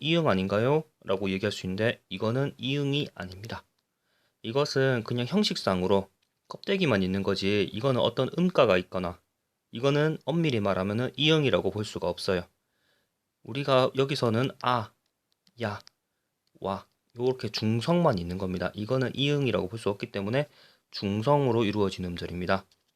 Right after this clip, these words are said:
니은 보겠습니다. 초성과 중성으로 이루어진 음절입니다. 네, 여기 초성이 있고 중성이 있죠.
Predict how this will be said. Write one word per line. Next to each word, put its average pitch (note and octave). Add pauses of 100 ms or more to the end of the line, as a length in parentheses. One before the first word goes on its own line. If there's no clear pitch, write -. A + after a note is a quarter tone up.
(1200)
니은 A#2+
보겠습니다. G#2 (180)
초성과 D#3
중성으로 A2+
이루어진 G2+
음절입니다. F#2+ (340)
네, A2
여기 A2
초성이 C3
있고 C#3+
중성이 G#2
있죠. -